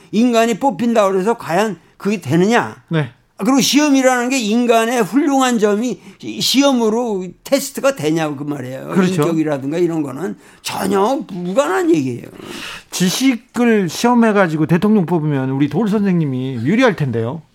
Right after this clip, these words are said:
Speaker 1: 아, 나는 시험에 꼭 잘 보는 사람이 아니에요. 근데, 에, 그냥
Speaker 2: 유리하죠.
Speaker 1: <laughs> 유리하게 뭐 어학 시-, 어학은 어학 실력 같은 건 뭐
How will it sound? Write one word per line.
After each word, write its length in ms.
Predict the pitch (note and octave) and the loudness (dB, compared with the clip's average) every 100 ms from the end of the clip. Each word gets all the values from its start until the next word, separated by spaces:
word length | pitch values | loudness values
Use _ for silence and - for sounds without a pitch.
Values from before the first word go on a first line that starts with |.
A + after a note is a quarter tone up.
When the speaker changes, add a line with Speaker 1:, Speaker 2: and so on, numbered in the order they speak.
| - - - _ | -20 -20 -20 _
Speaker 1:
아, 180 | - D3+ | -8 -6
나는 500 | D3 F#2+ G#2 D#3 G#3+ | -6 -6 -4 -4 -4
시험에 600 | F3+ - B3+ C#4 F#3+ E3 | -4 -2 0 0 0 -2
꼭 420 | D3 - D3+ - - | -4 -8 -10 -10 -14
잘 240 | - D3+ | -4 -2
보는 280 | F3 F3+ E3+ | 0 0 0
사람이 300 | C#3+ C#3+ C#3 | -2 -4 -6
아니에요. 440 | A#2+ F3+ A3+ E3 | -6 -6 -6 -4
근데, 420 | F3+ E3+ G3+ F#3 C3 D#3 _ _ | -4 -2 -2 -4 -8 -20 _ _
에, 360 | D#3 D#3+ D3 D3 | -4 -2 -4 -2
그냥 260 | D#3+ F3+ | 0 2
Speaker 2:
유리하죠. 720 | E3 A#3 A3+ C3+ D#3 E3 F#3 - - - - | 2 4 2 2 0 0 -2 -6 -12 -6 -4
Speaker 1:
<laughs> 300 | - G#3+ F#3 | -2 0 -2
유리하게 600 | F3+ D#3+ D3+ C3+ C#3 C#3+ | -4 -2 -4 -4 -6 -6
뭐 180 | D#3+ C3+ | -4 -4
어학 400 | D3 F#3 G#3 - | 2 2 2 -4
시-, 140 | - - - | -18 -12 0
어학은 600 | F3+ G#3+ A3+ F#3 E3+ D#3+ | 4 4 2 0 -2 0
어학 300 | F3+ F#3+ G3 | 4 4 4
실력 340 | F3+ G3+ F3+ D#3+ | -2 -2 -2 -2
같은 280 | F3 C#3 D#3 | -4 -2 -2
건 160 | F3 | -2
뭐 160 | D#3 D3+ | -4 -8